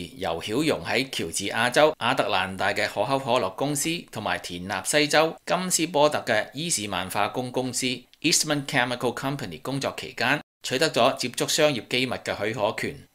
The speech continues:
雙酚 A 長期用於易開罐同埋其他食品容器嘅內層，以幫助減少風味散失同容器腐蝕。但係啊，由於雙酚 A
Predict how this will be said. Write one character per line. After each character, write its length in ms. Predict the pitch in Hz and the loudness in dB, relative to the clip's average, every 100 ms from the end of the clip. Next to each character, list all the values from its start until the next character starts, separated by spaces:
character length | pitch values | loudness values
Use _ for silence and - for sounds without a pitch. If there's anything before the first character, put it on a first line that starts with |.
| _ _ _ _ - | _ _ _ _ 0
雙 200 | 190 185 | 2 4
酚 240 | 196 196 | 4 4
A 140 | 190 | 0
長 400 | 196 - 92 98 | 0 -2 -2 -4
期 140 | 95 101 | -4 -2
用 200 | 110 120 | -2 -2
於 320 | 143 165 - | -2 -4 -6
易 200 | - 104 | -12 -6
開 300 | 113 147 147 | -2 0 0
罐 240 | 143 113 101 | 0 -4 -4
同 100 | 113 | -4
埋 120 | 82 | -4
其 200 | - 90 | -4 -6
他 200 | 123 135 | -2 0
食 120 | 127 | 0
品 300 | - - 120 | -2 -4 -4
容 180 | 117 76 - | -4 -6 -8
器 160 | 104 | -6
嘅 80 | 110 | -4
內 240 | 101 92 | -4 -4
層， 220 | 95 98 - _ | -4 -6 -10 _
以 180 | 95 123 | -4 0
幫 260 | 131 156 139 | 6 6 6
助 60 | 107 | 2
減 260 | 98 127 | 2 2
少 100 | 143 | 0
風 300 | 139 151 151 | 2 2 2
味 120 | 110 | 0
散 260 | 90 95 104 | -2 -2 0
失 220 | - 127 - | 0 -2 -4
同 200 | - 113 | -10 -6
容 240 | 104 101 95 | -2 -2 -2
器 200 | 127 120 | -2 -2
腐 180 | 98 101 | -4 -2
蝕。 280 | 95 104 - _ _ _ _ _ | -2 -4 -6 _ _ _ _ _
但 200 | 95 113 | 2 2
係 220 | 113 123 | 4 4
啊， 100 | 120 - | 2 -2
由 200 | 98 92 | -6 -2
於 100 | 135 | 0
雙 240 | 143 175 175 | 0 2 2
酚 160 | 175 160 | 0 2
A 180 | 170 | 0